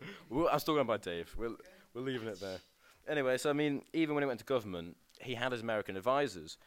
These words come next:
However, in the close government, in the close kind of circle, we'll say, it was only his family. I mean, you know, two of his brothers, they owned private armies. Um, you know,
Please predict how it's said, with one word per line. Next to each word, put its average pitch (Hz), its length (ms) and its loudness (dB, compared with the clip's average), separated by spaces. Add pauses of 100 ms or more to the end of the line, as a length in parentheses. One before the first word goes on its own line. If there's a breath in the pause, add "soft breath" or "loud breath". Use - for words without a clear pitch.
(120)
However, 120 260 -4
in 156 140 -2
the 160 80 0
close 147 320 -2
government, 90 500 -4
in 104 80 -10
the 101 60 -8
close 95 240 -4
kind 92 120 -6
of 87 80 -8
circle, 98 400 -2
we'll 76 120 -12
say, 80 280 -10 (380 soft breath)
it 117 180 -4
was 120 220 -4
only 107 180 -2
his 92 180 -10
family. 90 500 -6
I 98 40 -8
mean, 98 260 -8 (600 soft breath)
you 135 80 -6
know, 120 80 -2
two - 160 -6
of 123 80 0
his 104 100 -6
brothers, 101 600 -6 (260)
they 123 140 -4
owned 120 280 -4
private 101 400 -4
armies. 87 640 -6
Um, 90 500 -6
you 113 120 -8
know, 90 260 -6